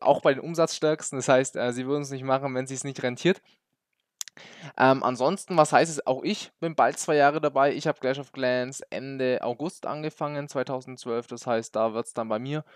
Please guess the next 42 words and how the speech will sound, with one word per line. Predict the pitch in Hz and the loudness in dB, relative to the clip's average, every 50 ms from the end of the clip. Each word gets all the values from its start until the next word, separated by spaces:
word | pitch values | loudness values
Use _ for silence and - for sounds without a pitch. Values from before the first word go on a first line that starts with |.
| _ _ _ | _ _ _
um | - 135 135 | -10 -8 -8
die | 135 127 | -8 -8
zwei | - - 139 123 120 | -8 -2 0 2 4
Jahre. | 120 117 120 123 127 123 | 4 4 4 4 2 2
Da | 120 113 | 2 2
muss | 120 127 127 | 0 -4 -8
ich | - - | -10 -12
spaßeshalber | - - - - - 131 135 131 - 131 120 117 117 | -12 -8 -2 -2 -2 -2 -2 -6 -4 -4 -2 -2 -2
mal | 120 113 110 107 104 | -2 0 -2 -2 0
bei | - 110 - - | -2 -4 -4 -4
iTunes | - 113 - - 143 131 - - | -6 -6 -6 -8 -14 -14 -12 -12
in | 123 117 | -8 -6
meine | 110 113 120 | -6 -6 -6
Historie | 117 110 - - - 131 131 131 139 135 131 | -8 -10 -12 -8 -8 -8 -4 -2 0 0 2
reinschauen, | 127 120 120 123 135 - - 143 127 127 127 127 - - - - - - - - _ | 2 2 0 -2 -2 -6 -4 -4 -2 -4 -4 -8 -12 -20 -20 -20 -20 -20 -20 -16 _
ähm, | - 110 113 113 113 110 98 | -6 -4 -4 -4 -6 -2 0
wann | 110 113 127 | 0 0 0
ich | 131 - - | -4 -8 -6
die | - - | -2 -2
App | 90 117 - | -2 -2 -2
runtergeladen | 127 117 147 170 170 156 120 113 104 104 104 110 | -4 -6 -6 -6 -6 -6 -4 -2 -2 -2 0 -2
hab. | 120 - | -4 -2
Dann | - 131 113 | -2 -6 -4
kann | - 117 110 | -2 -4 -4
ich | 113 117 | -4 -6
euch | - 113 - | -10 -10 -8
da | - 113 | -10 -10
vielleicht | 110 - 107 104 110 110 - - - - | -10 -8 -4 -4 -4 -4 -6 -10 -18 -18
ein | 113 107 | -16 -14
zweijähriges | - - - 117 117 117 120 120 117 113 113 110 - - - | -14 -4 0 2 2 4 2 2 0 -2 -4 -8 -10 -12 -16
Brennerchen | _ - 117 117 120 120 - - 117 - | _ -4 -2 -2 -2 -2 -4 -10 -16 -16
C | - - 120 113 | -12 -8 -6 -4
O | 110 110 | -4 -6
C, | - - - 131 131 143 139 - _ _ | -6 -4 -2 -2 -2 -2 -4 -10 _ _
ähm, | - 117 117 117 117 117 - | -8 -4 -4 -4 -4 -4 -4
Update | - 123 - - 131 127 - | -6 -6 -2 -2 -2 -2 0
machen, | 127 123 123 131 127 123 113 | -2 -4 -4 -4 -6 -8 -8
solange | - 127 113 110 110 110 | -8 -6 -6 -6 -6 -6
wie's | 110 - - | -10 -10 -10
ich | - 156 151 | -10 -8 -8
eben | 123 143 147 156 | -8 -8 -8 -10
spiele. | - - - 175 160 160 160 | -12 -12 -10 -2 0 0 0